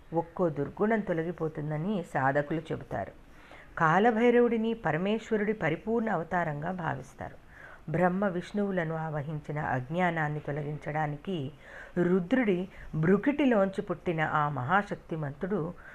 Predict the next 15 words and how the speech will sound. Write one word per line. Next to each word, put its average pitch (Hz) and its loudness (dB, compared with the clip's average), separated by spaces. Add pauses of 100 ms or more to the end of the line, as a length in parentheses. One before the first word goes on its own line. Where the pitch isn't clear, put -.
(160)
దుష్ట 180 0
శిక్షకుడిగా, 156 -2 (280)
గ్రహపీడల్ని 220 2
తొలగించే 175 2
దేవుడిగా 147 0 (400)
పూజలు 190 2
అందుకుంటున్నాడు. 139 -4 (500)
వారణాసికి 208 4 (360)
కాలభైరవుడే 165 4
క్షేత్రపాలకుడు. - -4 (640)
"భైరవః 185 6 (220)
పూర్ణరూపో 165 -2
హి 160 -2 (460)
శంకరస్య 180 0
పరాత్మనః 156 -2